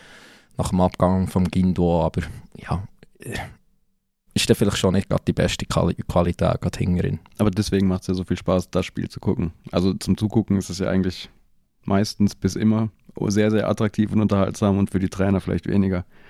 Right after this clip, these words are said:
Speaker 2: Als ich Raphael Vicky gestern nach dem Spiel im Interview gehört habe, we-, hat er eigentlich eher unglücklich gewirkt.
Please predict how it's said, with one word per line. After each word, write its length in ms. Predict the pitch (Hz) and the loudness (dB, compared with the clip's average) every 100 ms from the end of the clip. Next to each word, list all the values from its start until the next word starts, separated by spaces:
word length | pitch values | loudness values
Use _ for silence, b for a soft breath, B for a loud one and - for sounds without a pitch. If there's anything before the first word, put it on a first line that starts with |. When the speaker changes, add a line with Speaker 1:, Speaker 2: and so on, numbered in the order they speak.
| b b | b b
Speaker 2:
Als 100 | - | -2
ich 20 | |
Raphael 280 | 98 101 104 | 0 4 2
Vicky 220 | 107 110 | 2 0
gestern 280 | 92 104 107 | 0 0 2
nach 120 | 101 | 2
dem 100 | 95 | 0
Spiel 260 | 101 113 107 | -2 2 2
im 100 | 107 | 4
Interview 520 | 110 113 101 104 104 - _ b b b b b b - | 2 0 0 2 0 -2 _ b b b b b b -2
gehört 360 | 98 101 104 | 2 2 2
habe, 360 | 101 95 101 90 | 0 0 0 2
we-, 140 | 107 - | 2 2
hat 240 | 104 104 | 2 4
er 120 | 101 | 2
eigentlich 360 | - 110 101 - | 4 2 2 0
eher 360 | 104 101 - - - - | 2 2 0 -4 -8 0
unglücklich 600 | 131 110 104 - 101 - | 2 2 0 0 -2 0
gewirkt. 500 | 101 92 87 - | 2 2 0 -6